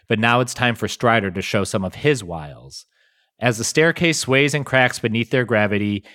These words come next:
he angles Frodo and himself just right to close the gap and make the jump where the remaining members are there to catch them. We get a quick bar of the main fellowship leitmotif in triumph,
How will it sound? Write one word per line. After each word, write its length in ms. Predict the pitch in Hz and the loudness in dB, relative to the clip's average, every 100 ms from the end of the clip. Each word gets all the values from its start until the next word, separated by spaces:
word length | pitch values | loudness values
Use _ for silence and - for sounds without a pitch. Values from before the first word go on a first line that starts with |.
| _ | _
he 220 | - 117 | -2 0
angles 400 | 123 135 139 139 | 2 2 2 -2
Frodo 360 | - 131 139 147 | 0 2 4 4
and 100 | 139 | 0
himself 420 | 131 120 120 104 _ - | -2 0 0 0 _ -4
just 400 | 165 170 160 - | 2 2 2 0
right 320 | 120 104 87 | 2 2 -2
to 80 | 98 | -6
close 320 | - 127 127 | 0 0 2
the 80 | 127 | 0
gap 320 | 107 110 104 | 2 2 2
and 160 | 92 98 | -2 -2
make 220 | 123 - | -2 -2
the 80 | 107 | -2
jump 380 | 95 92 90 - - _ | -2 -2 -4 -12 -20 _
where 160 | 107 107 | 0 2
the 80 | 98 | 2
remaining 460 | 98 107 110 110 | 2 2 2 0
members 360 | 101 101 104 104 | -2 0 -2 -2
are 80 | 90 | -4
there 200 | 90 92 | -4 -4
to 80 | |
catch 340 | 87 85 - - | -6 -10 -12 -14
them. 300 | 60 - _ _ _ _ _ _ _ _ _ _ _ _ | -16 -18 _ _ _ _ _ _ _ _ _ _ _ _
We 120 | - 120 | 0 2
get 120 | 139 | 2
a 60 | |
quick 340 | 117 - 196 127 | 0 -2 -2 2
bar 280 | 131 135 135 | 4 6 4
of 100 | 117 | 2
the 80 | |
main 240 | 110 110 101 | 0 0 0
fellowship 640 | - 147 151 - 160 143 | 2 2 2 0 -2 -2
leitmotif 640 | 131 156 175 160 151 175 151 | 0 0 2 0 0 -2 0
in 120 | 113 | -2
triumph, 500 | - 151 160 160 | 2 2 2 0